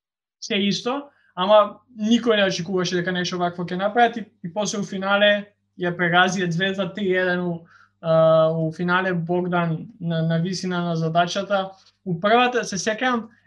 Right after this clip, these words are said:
најинтересно целата серија, и сега знам премногу зборам, ама ќе ви давам сега и на вас да, да кажете која е вашата екипа.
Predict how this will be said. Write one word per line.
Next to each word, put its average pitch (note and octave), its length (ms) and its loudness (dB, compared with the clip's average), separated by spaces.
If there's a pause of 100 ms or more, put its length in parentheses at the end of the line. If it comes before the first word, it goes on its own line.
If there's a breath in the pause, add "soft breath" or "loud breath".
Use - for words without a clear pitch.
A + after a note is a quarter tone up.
најинтересно G#3+ 560 -2
целата G3+ 400 -2
серија, G3 580 -2 (100)
и F#3 80 -8
сега G3 240 0
знам G3+ 240 0
премногу G3+ 380 0
зборам, F#3 380 0
ама G3 200 -2
ќе F#3+ 120 -8
ви F3+ 100 -2
давам F#3+ 260 -2
сега F#3 200 -4
и F3+ 40 -6
на F3+ 120 -2
вас F3 220 0
да, E3 120 -2
да E3 160 -2
кажете F3+ 380 0
која F3+ 180 -2
е E3+ 60 0
вашата F3 320 -2
екипа. F#3+ 460 -6